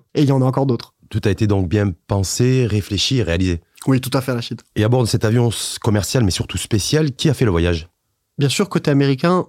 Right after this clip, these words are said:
Speaker 1: on a à bord le duo qui est composé de Jared Kushner et Avi Berkowitz, qui sont les deux hommes, on les a évoqués dans un podcast précédent, qui ont contribué au triple rapprochement entre le Maroc, les États-Unis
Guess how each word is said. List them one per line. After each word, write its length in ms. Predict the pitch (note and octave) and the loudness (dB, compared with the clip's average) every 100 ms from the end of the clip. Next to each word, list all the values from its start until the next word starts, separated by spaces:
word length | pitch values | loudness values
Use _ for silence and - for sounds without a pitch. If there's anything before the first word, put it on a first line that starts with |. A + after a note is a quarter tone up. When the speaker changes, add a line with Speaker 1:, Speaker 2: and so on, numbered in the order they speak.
| - | 0
Speaker 1:
on 160 | C3 | 2
a 60 | C3+ | 4
à 80 | C3+ | 2
bord 420 | D3 E3 D#3 _ _ _ - | 2 0 -4 _ _ _ 0
le 160 | C#3+ | 2
duo 520 | C#3+ C#3 D3 D#3 C#3+ - | 4 4 4 4 0 -4
qui 100 | - | -2
est 40 | C3 | 0
composé 380 | C3+ C3+ C3+ D3 | 0 0 0 2
de 140 | B2+ | 2
Jared 260 | C3+ C#3 C#3 | 2 0 -2
Kushner 360 | C#3 - D3+ | -4 0 0
et 80 | B2+ | 2
Avi 180 | A#2 C3+ | 0 0
Berkowitz, 600 | C3 B2 A#2+ A#2+ C#3+ - _ - - - - _ | -2 -2 -2 -2 -4 -10 _ -20 -20 -20 -20 _
qui 100 | - | 0
sont 200 | C#3 F3 | 2 4
les 140 | D#3 C3 | 4 4
deux 340 | A#2 D#3+ C#3+ | 2 2 2
hommes, 200 | B2 D#3+ D#3+ _ | 2 0 -4 _
on 60 | B2 | 2
les 180 | B2 B2 | 2 4
a 80 | C3+ | 2
évoqués 320 | C3 B2+ E3 | 2 2 2
dans 180 | B2+ A#2+ | 2 0
un 60 | |
podcast 320 | A#2+ B2 B2+ | -2 -2 -4
précédent, 480 | - A#2+ B2 B2+ F3+ - - - - - _ - | -4 -4 -4 -4 -6 -16 -20 -20 -20 -20 _ -2
qui 100 | C#3 | 0
ont 60 | |
contribué 800 | C3+ G3+ - D#3 C3 C#3 E3+ E3+ - - | 2 -2 0 2 4 4 4 2 -2 0
au 240 | C#3 C3+ | 2 2
triple 320 | B2+ F#3+ - | 0 -2 0
rapprochement 720 | D#3 C3+ - B2+ - C3+ D#3 - | 0 0 -2 -4 0 2 0 -2
entre 220 | B2+ - | -4 0
le 60 | C3 | 2
Maroc, 380 | B2 C3 D3 D#3+ | 2 2 0 0
les 160 | C3+ A#2 | -2 0
États-Unis 460 | B2 B2 B2+ C#3 | -2 0 2 0